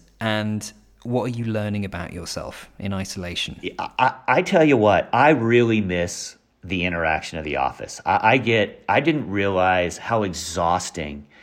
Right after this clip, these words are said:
Speaker 2: it would be being on conference calls for eight hours a day.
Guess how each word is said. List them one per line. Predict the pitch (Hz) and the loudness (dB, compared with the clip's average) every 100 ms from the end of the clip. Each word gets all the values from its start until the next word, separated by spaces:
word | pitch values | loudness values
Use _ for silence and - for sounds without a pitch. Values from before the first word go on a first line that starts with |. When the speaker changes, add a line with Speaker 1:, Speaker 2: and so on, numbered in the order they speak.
| - - - | -20 -12 -4
Speaker 2:
it | 107 | -2
would | 98 92 | -2 -4
be | 85 82 76 73 - - | -2 -4 -4 -8 -14 -14
being | 98 107 98 | -4 -2 0
on | 90 90 | -2 -4
conference | - 90 87 90 | -2 -4 -4 -10
calls | - 85 76 78 - | -4 -2 -2 -4 -10
for | - 101 | -8 -6
eight | - 90 | -2 -2
hours | 80 73 71 | 0 0 -4
a | 71 | -8
day. | - - | -12 -14